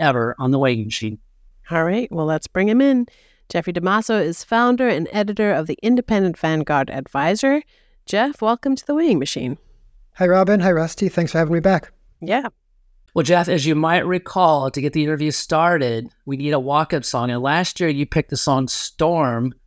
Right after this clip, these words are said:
Speaker 1: by the Yoshida Brothers. Are you sticking with that pick, or are you gonna add to our playlist?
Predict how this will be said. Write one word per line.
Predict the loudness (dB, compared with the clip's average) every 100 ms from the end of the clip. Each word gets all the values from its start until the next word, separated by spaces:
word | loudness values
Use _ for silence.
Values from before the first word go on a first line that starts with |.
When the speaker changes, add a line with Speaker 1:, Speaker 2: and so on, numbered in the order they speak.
| _ _ -4
Speaker 1:
by | 0
the | 2
Yoshida | 2 0 0 0 2
Brothers. | 0 -2 -4 -8 -12 _ _ _ -8
Are | -6
you |
sticking | -2 -2 0
with | 0
that | 0 0
pick, | 0 0
or | 0
are |
you | 0
gonna | 0 -2 -2
add | -2 0
to | -2
our | -2
playlist? | -4 -2 0 0 -4 -10